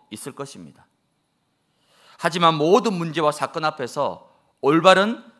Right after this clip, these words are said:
믿음과 올바른 신앙을 고백하고 회복하시기 바랍니다. 십팔 절에 보면 "음부의 권세가 너를 이기지 못할 것이다." 그냥 "사탄이 못 이길 거야."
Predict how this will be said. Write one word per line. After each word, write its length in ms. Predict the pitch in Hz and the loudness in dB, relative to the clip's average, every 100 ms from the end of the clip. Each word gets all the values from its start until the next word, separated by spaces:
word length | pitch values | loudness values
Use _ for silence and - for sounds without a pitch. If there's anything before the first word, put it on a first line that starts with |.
| - | -8
믿음과 840 | 208 196 170 131 113 87 - _ | -4 -2 -2 0 0 0 -10 _
올바른 640 | 131 151 170 185 220 294 - | 0 2 2 2 0 -6 -12
신앙을 680 | - 202 214 202 185 160 - _ | -12 -8 -8 -6 -6 -8 -12 _
고백하고 800 | - 135 156 - 120 160 220 _ _ | -14 -10 -10 -8 -8 -8 -12 _ _
회복하시기 520 | 208 180 120 113 117 | -16 -16 -16 -18 -20
바랍니다. 460 | 92 87 87 _ _ _ _ _ _ _ _ _ _ _ _ _ _ _ _ _ | -20 -20 -20 _ _ _ _ _ _ _ _ _ _ _ _ _ _ _ _ _
십팔 380 | - - 214 185 | -14 -8 -4 -4
절에 180 | 190 170 | -4 -4
보면 380 | 147 156 135 - | -4 -4 -6 -4
"음부의 460 | 240 226 214 165 | -4 -2 -2 -2
권세가 720 | 165 196 185 156 180 - - - | -4 -8 -8 -4 -4 -4 -12 -10
너를 560 | 120 143 220 254 - _ | -4 -2 -2 -4 -18 _
이기지 320 | 226 214 185 | -10 -10 -10
못할 300 | 143 90 123 | -12 -12 -14
것이다." 460 | 120 120 - - - _ _ _ _ _ _ _ _ _ _ _ _ _ _ _ _ _ _ _ _ _ _ _ _ _ | -14 -16 -18 -20 -20 _ _ _ _ _ _ _ _ _ _ _ _ _ _ _ _ _ _ _ _ _ _ _ _ _
그냥 320 | 202 202 170 | -4 0 0
"사탄이 640 | 143 160 - 185 170 160 | -2 -10 -4 -6 -4 -10
못 220 | 95 113 147 | -10 -10 -10
이길 220 | 175 175 | -10 -10
거야." 360 | 117 104 95 | -10 -10 -12